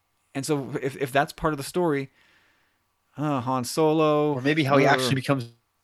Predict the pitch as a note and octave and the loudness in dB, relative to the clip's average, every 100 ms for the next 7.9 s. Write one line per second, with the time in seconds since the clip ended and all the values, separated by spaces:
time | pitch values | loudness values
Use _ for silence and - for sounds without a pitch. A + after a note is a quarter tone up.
0 | - A#2+ C3+ A#2 A2+ A2 G#2 G#2+ B2+ G2+ | 2 4 6 4 2 2 0 0 0 -4
1 | G2 G2 G2 G#2 B2 D3+ _ _ _ - | -6 -8 -6 -8 -10 -14 _ _ _ -16
2 | E3 F3+ - D3+ D#3 A#2 C#3 - - D#3 | -4 -4 -4 0 2 2 0 -6 -8 -8
3 | - E3+ E3+ D3+ - D3 C#3 B2 A#2 D#3 | -2 -2 0 -4 -2 -2 0 -4 0 0
4 | B2+ A#2+ A2+ A#2+ C3+ C3+ F3+ - - D#3 | 0 0 0 -2 -8 -6 -4 -2 -4 -2
5 | E3+ E3+ F3+ E3+ D3+ - C3 C3 A#2 _ | -4 -4 -4 -2 -4 -4 -4 -4 -8 _
6 | _ - B2+ C3+ - C3 C3+ A#2+ B2 B2+ | _ -6 -4 -4 -2 0 0 0 -2 -2
7 | A#2+ B2 F#2+ A2 G#2+ A2 F#3+ G3+ - | -2 -4 -2 -4 -2 -4 -6 -8 -20